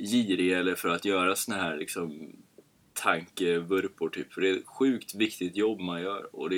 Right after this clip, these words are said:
är liksom... Ja, man måste ju fan hålla lite,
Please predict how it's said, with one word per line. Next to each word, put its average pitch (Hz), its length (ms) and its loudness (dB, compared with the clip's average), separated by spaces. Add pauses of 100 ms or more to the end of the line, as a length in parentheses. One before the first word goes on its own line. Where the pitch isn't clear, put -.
(100)
är 85 140 -2
liksom... - 240 -12 (1400)
Ja, 117 100 2 (460)
man 123 180 -2
måste 120 280 -2
ju 110 60 0
fan 107 200 -2
hålla 101 300 4
lite, 98 400 0